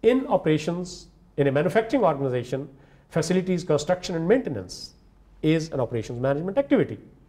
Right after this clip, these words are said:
Production and invent-, inventory control, scheduling, material control is an operations management activity. Quality assurance and control,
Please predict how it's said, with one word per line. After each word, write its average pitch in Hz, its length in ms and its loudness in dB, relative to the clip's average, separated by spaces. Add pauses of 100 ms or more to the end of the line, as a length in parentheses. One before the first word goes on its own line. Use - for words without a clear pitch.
(380)
Production 143 420 4
and 139 140 4
invent-, 135 280 0
inventory 131 400 -2
control, 135 500 -2 (120)
scheduling, 135 480 0
material 135 400 0
control 139 520 0 (420)
is 233 300 4
an 175 120 0
operations 147 440 2
management 123 400 -4
activity. 185 420 -4 (800)
Quality 143 400 4
assurance 143 340 2
and 147 140 -4
control, 165 440 0